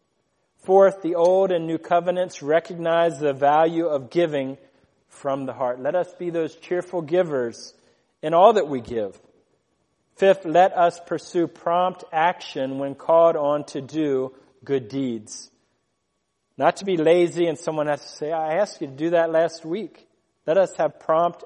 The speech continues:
action. And f-, sixth, we said,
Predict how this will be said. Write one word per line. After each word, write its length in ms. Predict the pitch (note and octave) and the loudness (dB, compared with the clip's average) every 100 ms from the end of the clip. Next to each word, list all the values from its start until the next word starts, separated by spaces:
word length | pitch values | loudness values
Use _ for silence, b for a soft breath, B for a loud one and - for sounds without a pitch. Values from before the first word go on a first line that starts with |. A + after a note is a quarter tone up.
| - | -4
action. 600 | D#3+ E3+ - D#3+ C3 G#2 - _ _ _ _ _ _ _ _ _ _ _ _ _ _ _ _ _ _ | -2 -2 -4 -6 -6 -8 -18 _ _ _ _ _ _ _ _ _ _ _ _ _ _ _ _ _ _
And 140 | C#3+ C#3+ | -12 -12
f-, 180 | - _ _ _ | -18 _ _ _
sixth, 480 | - - G#3 - - | -8 2 2 2 -4
we 200 | E3 C#3+ | -8 -8
said, 440 | - E3+ D3+ D3 | -2 2 2 0